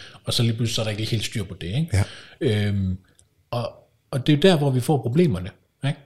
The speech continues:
Speaker 1: Og der, og der er også nogle steder, hvor, om det er et nyt område, det her, og så er der ikke nogen idé om, hvad koster ting, øh, for staten at købe ind i det område, eller gøre i det område, ikke? Og så bliver det også bare nogle helt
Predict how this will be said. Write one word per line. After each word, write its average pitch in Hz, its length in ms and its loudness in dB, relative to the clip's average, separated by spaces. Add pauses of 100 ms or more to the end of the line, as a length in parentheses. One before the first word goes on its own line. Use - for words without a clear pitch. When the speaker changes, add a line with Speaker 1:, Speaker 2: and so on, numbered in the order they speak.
(120)
Speaker 1:
Og 120 140 -4
der, 127 120 2 (120)
og 139 140 0
der 170 60 4
er 151 40 6
også 151 220 6
nogle 160 120 6
steder, 151 300 4
hvor, 127 420 4
om 123 160 2
det 151 100 4
er 143 40 2
et 139 60 4
nyt 151 140 6
område, 117 400 2
det 101 100 -4
her, 101 240 -8 (380)
og - 60 0
så 160 140 6
er 151 40 6
der 139 80 4
ikke 143 160 0
nogen 143 180 4
idé 139 320 4
om, 110 140 0
hvad 117 100 -2
koster - 320 -2
ting, 123 260 -2 (320)
øh, 98 280 -4 (240)
for - 120 -8
staten 104 320 -4 (580)
at 104 60 -10
købe 107 260 -4
ind 104 100 -2
i - 20 -4
det 92 140 -6
område, 95 260 -4
eller 85 100 -10
gøre 104 200 -2
i 101 40 -2
det 101 80 -8
område, 92 340 -6
ikke? 120 120 -10
Og - 60 -2
så 131 100 0
bliver 127 120 4
det 110 100 0
også 104 140 -2
bare 107 160 0
nogle 101 220 -4
helt 95 320 -6